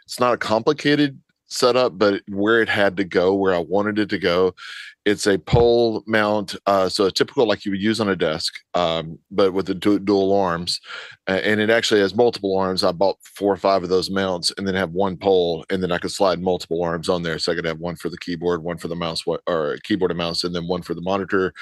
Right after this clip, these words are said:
And then on the other side, on the second seat, they could have the same thing, or they could have a controller on one of the arms. So it's a very flexible setup, um, similar to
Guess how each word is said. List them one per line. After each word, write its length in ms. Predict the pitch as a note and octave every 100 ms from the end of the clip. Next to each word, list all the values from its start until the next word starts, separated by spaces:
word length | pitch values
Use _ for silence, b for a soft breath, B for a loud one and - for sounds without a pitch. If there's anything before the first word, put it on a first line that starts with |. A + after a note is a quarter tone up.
| B B B
And 120 | G2
then 120 | G#2
on 120 | F#2+
the 100 | F#2
other 200 | G2+ A2
side, 340 | G2 G2+ F#2 F2+
on 80 | E2+
the 60 |
second 280 | - G2 F#2
seat, 260 | - F2 D#2
they 140 | E2+
could 140 | F2
have 180 | F2 E2
the 80 | D#2+
same 280 | - D#2+ D#2
thing, 360 | G#2+ A2 G#2+ G2+ B B _
or 180 | G#2 G#2
they 120 | F#2+
could 140 | G2 F2+
have 120 | E2
a 60 | E2
controller 600 | E2+ - G2+ G2+ G2 F#2
on 160 | F#2
one 140 | F#2 F2+
of 80 |
the 140 | F2 F2
arms. 280 | F2+ E2+ -
So 100 | F#2+
it's 140 | E2+
a 40 |
very 240 | F#2 A2 G2+
flexible 560 | - G2+ F#2 F2 F2
setup, 440 | E2 G2+ F#2+ E2+ D#2+ B B B B
um, 320 | G2 F2+ F2+ -
similar 760 | - C#3 C3+ C3+ B2+ B2 A#2+
to 580 | - - A2+ A2 G#2+ G2+